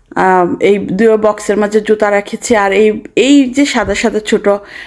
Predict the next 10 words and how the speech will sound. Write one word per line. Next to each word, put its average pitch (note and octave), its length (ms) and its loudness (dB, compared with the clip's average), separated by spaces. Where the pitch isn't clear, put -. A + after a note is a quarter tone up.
র্যাকগুলা A3+ 520 0
দেখতে G3 320 -6
পাচ্ছেন, F3+ 320 -2
মানে F#3 220 2
বক্স G3 480 -2
র্যাকগুলা, F3+ 520 0
এগুলোর A#3+ 360 2
মাঝে B3 280 2
রাখবো G#3+ 360 -2
আমি A3+ 440 2